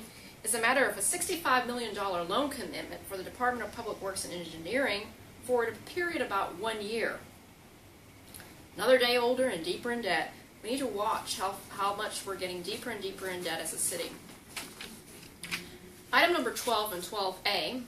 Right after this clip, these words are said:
This is a joint project between the city and the county for radio operations. And this is very good and necessary that the city and county be working together and cooperating in these matters.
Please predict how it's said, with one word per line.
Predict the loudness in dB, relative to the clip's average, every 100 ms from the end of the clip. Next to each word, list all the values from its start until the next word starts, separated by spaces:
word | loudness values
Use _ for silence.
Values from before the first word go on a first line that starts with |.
| -12 -20 -20 -20 -20 -20 -18 -16 -16 -20 -20 -4
This | 0 2
is | 2
a | 0
joint | 0 0 -2
project | -2 0 0 -4 -6
between | -8 -4
the | 0
city | 0 2 -2
and |
the | -4
county | -4 -4 0 -2 -2 -10 -20 -20 -20 -20 -12
for | 0 2 2 4
radio | 6 6
operations. | 2 0 -4 -4 -4 -6 -6 -6 -6 -12 -18 -6
And | -4
this | -4
is | -2
very | 2 4 4
good | 2 0 0 -2
and | 0
necessary | 0 0 -2 -2 -2 -2 -4
that | -4
the |
city | -4 -4 -6
and | -6
county | -6 -6
be | -6
working | -6 -6 -8
together | -8 -4 -4
and | -4
cooperating | -6 -6 -4 -4
in | -4
these | -6 -4
matters. | -2 0 -2 -4